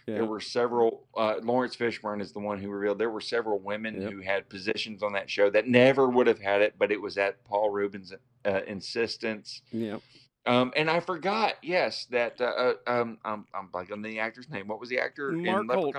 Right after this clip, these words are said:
Speaker 1: Holton.
Speaker 2: Mark Holton. I do remember him being on that show. I'm glad you brought that up.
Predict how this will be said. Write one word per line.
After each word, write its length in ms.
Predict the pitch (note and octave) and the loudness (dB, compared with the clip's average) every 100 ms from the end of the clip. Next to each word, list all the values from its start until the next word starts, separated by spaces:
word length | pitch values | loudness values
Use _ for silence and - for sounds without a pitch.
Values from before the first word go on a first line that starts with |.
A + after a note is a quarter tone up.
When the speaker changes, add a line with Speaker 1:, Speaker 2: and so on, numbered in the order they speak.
| C3+ | -4
Speaker 1:
Holton. 180 | F#2+ A2+ - _ _ _ _ - - - | -6 -12 -20 _ _ _ _ -20 -20 -4
Speaker 2:
Mark 340 | G#2 A#2+ D3 | 4 6 4
Holton. 440 | D3 C3+ B2 B2+ C#3 - - - | 4 6 6 2 -8 -16 -20 -6
I 240 | G#2 A#2+ A#2+ | 0 4 2
do 280 | G2 A#2+ C#3 | 4 2 2
remember 460 | D3 C#3+ C#3 C#3+ | -2 -4 -2 0
him 240 | C3 C#3 C3+ | 0 -2 -2
being 200 | C3+ B2+ | -2 -2
on 160 | B2 | -2
that 200 | A#2+ A2 | -4 -6
show. 320 | - A#2 B2 | -4 0 2
I'm 120 | C3+ G#2+ | 2 0
glad 280 | A2 A2 | 0 0
you 120 | G#2 G#2+ | -2 -2
brought 280 | A2 G2+ | 0 0
that 160 | G2+ G2 | 0 0
up. 220 | G2 G2+ | 0 -4